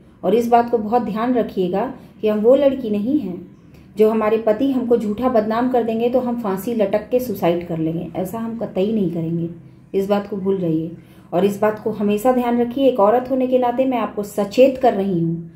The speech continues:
कि इस तरह के relationship से निकल जाइए। इस तरह का relationship आपका भविष्य नहीं बनाएगा, उल्टा आपका भविष्य बर्बाद कर देगा। क्योंकि जब तक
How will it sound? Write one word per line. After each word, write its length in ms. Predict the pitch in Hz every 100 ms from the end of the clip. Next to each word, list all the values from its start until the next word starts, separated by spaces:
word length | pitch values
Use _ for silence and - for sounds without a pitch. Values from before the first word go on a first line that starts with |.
| - - -
कि 80 |
इस 160 | 214 -
तरह 180 | 233 226
के 140 | 226
relationship 640 | 208 202 214 214 269 269
से 160 | - 254
निकल 340 | 226 - 226
जाइए। 460 | 233 185 165 165 - - - -
इस 200 | 202 -
तरह 180 | 214 214
का 120 | 214
relationship 800 | 208 202 208 247 240 247 254 - -
आपका 560 | 180 196 196 - 220
भविष्य 540 | 190 160 180 202 - 202
नहीं 280 | 185 196
बनाएगा, 640 | 185 180 175 170 165 165 165
उल्टा 280 | 175 175 202
आपका 380 | 208 170 170 185
भविष्य 420 | 160 165 180 202
बर्बाद 480 | 170 165 170 170 170
कर 140 | 151
देगा। 220 | 143 131 - - - - -
क्योंकि 220 | 185 180
जब 400 | 180 170 196 -
तक 160 | - -